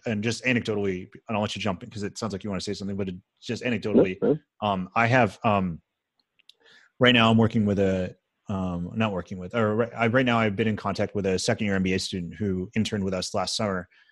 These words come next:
Speaker 1: on a different team, but, um, she did a phenomenal job. And, um,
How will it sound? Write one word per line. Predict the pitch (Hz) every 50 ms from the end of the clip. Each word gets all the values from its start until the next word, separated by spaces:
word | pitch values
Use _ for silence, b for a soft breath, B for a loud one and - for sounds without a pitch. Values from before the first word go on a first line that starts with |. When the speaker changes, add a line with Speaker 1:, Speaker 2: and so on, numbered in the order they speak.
| _ _ _
Speaker 1:
on | - 110
a | 107
different | 113 107 - 98 92
team, | - - 107 95 90 90 104 104
but, | 104 104 95 - -
um, | 95 90 90 85 82 80 b b b b b b b b
she | - - - 135 135
did | 123 131 120 113
a | 101
phenomenal | - - 101 104 104 107 98 92 82
job. | 80 101 92 85 80 71 - - -
And, | 113 101 95 92 92 90 90 85 - - - _ _ _ _ _ _ _ _
um, | 90 90 90 90 87 85 85 90 -